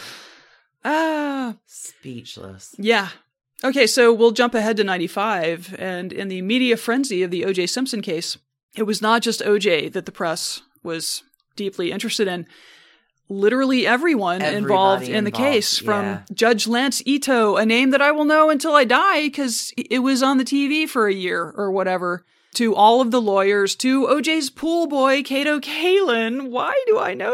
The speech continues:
Speaker 1: that? Was thrust into a massive spotlight,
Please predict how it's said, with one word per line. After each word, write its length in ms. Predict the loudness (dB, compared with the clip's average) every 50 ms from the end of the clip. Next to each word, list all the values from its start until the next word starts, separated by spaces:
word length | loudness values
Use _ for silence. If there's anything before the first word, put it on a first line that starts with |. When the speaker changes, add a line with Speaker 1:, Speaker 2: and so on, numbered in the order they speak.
| 2 2
Speaker 1:
that? 360 | 2 4 4 2 2 0 _ _ _ _ _ _ _ _ _ _ _ _ _ _ _ -6
Was 300 | 0 4 4 4 4 2
thrust 400 | -2 0 2 2 2 0 -2 -2
into 300 | -2 -2 0 0 0 0
a 60 | 2
massive 380 | 2 0 0 0 0 -2 -4 -4
spotlight, 580 | -4 -4 -2 -2 0 2 2 2 2 0 -2